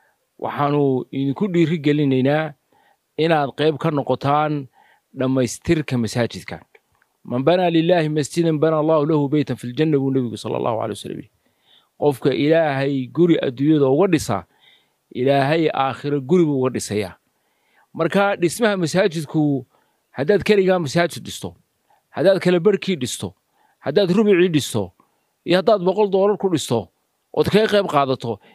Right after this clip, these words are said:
intaba ajirkayga waad leedahay. Ilaahayna dadka muxsiniinta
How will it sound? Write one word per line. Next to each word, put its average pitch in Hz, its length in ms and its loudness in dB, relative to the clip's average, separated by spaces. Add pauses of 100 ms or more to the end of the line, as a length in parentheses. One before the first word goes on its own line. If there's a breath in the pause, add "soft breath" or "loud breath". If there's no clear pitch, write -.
intaba 175 300 2
ajirkayga 120 340 -2
waad 107 140 -2
leedahay. - 260 -12 (640)
Ilaahayna 165 300 2
dadka 131 220 -4
muxsiniinta 131 680 -2